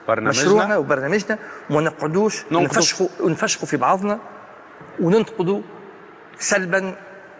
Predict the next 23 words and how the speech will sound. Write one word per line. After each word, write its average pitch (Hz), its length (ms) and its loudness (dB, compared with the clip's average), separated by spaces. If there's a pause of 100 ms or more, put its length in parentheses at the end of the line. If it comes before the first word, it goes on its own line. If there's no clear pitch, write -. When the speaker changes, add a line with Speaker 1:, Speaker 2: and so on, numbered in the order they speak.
(220)
Speaker 2:
الطرف 151 320 -2
الآخر. - 380 -4
Speaker 1:
هذا 156 300 2
اسمه 175 300 0
نتعلموا 170 440 0
من 160 60 0
الهزيمة. 127 440 0 (240)
Speaker 2:
نتعلموا، 233 800 2
وهذا 180 440 2
النقد 175 320 0
الذاتي 208 440 0 (260)
Speaker 1:
مم. 139 60 0
Speaker 2:
والتجربة 226 500 2 (240)
تخلينا 220 440 0 (1080)
نستفيدوا 156 520 0
من 127 180 0
هذه 123 400 0
ال-، 110 440 -2
Speaker 1:
مم. 107 180 -2 (360)
Speaker 2:
الأحوال 165 680 -2
ونطوروا 180 720 0
موقفنا. - 440 -6 (300)
Speaker 1:
سيادة 202 260 0